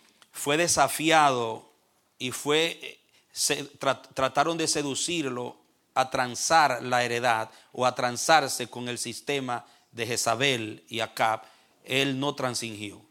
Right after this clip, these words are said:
él no entró en negocio. Él se paró firme y ofrendó su vida.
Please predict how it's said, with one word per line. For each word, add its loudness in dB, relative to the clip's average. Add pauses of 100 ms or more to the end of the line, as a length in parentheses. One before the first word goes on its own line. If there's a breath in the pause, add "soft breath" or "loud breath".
él -2
no -4
entró -8
en -8
negocio. -12 (380 soft breath)
Él 0
se 2
paró 0
firme 0
y -4
ofrendó -6
su -8
vida. -8